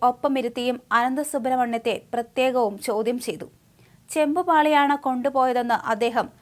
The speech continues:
നേരത്തെ പറഞ്ഞതായി വിവരങ്ങൾ പുറത്തു വന്നിരുന്നു. എന്നാൽ ഇത്തവണ അനന്ത സുബ്രഹ്മണ്യൻ നിലപാട് മാറ്റിയിട്ടുണ്ട്. ബംഗളൂരു മാഫിയയെക്കുറിച്ച് വ്യക്തമായ സൂചനകൾ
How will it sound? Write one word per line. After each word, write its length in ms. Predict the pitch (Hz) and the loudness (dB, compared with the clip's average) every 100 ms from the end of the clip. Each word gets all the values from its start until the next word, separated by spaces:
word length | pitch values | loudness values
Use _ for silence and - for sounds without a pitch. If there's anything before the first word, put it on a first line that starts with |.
| _ - | _ -6
നേരത്തെ 440 | 247 262 285 311 302 | -2 0 0 -4 0
പറഞ്ഞതായി 580 | 254 240 247 240 202 175 - _ _ - | 0 0 0 2 2 0 -10 _ _ -6
വിവരങ്ങൾ 500 | 262 254 247 233 311 - | 0 2 4 2 0 2
പുറത്തു 320 | 254 262 262 | 0 2 0
വന്നിരുന്നു. 400 | 233 180 180 190 220 _ _ _ _ _ _ - | 0 0 -6 -8 -18 _ _ _ _ _ _ -4
എന്നാൽ 360 | 254 254 302 294 | 2 2 2 0
ഇത്തവണ 540 | 277 - 339 311 285 - _ 254 | -6 2 4 4 0 -4 _ 0
അനന്ത 260 | 269 285 | 2 2
സുബ്രഹ്മണ്യൻ 680 | 311 294 254 262 254 254 247 | 0 -2 -2 0 0 -2 -2
നിലപാട് 460 | 233 240 247 269 277 | -2 -2 2 2 2
മാറ്റിയിട്ടുണ്ട്. 640 | 254 220 - 254 202 170 - _ _ _ _ _ _ | 0 0 0 -6 -6 -10 -14 _ _ _ _ _ _
ബംഗളൂരു 480 | 254 302 349 359 370 | 0 2 4 4 2
മാഫിയയെക്കുറിച്ച് 920 | 349 302 294 294 285 269 277 269 294 | 4 4 4 0 0 2 -2 0 0
വ്യക്തമായ 640 | 262 262 _ 311 294 285 | 0 -2 _ 0 2 2
സൂചനകൾ 600 | 285 269 254 254 254 262 | 0 -4 -2 -2 2 2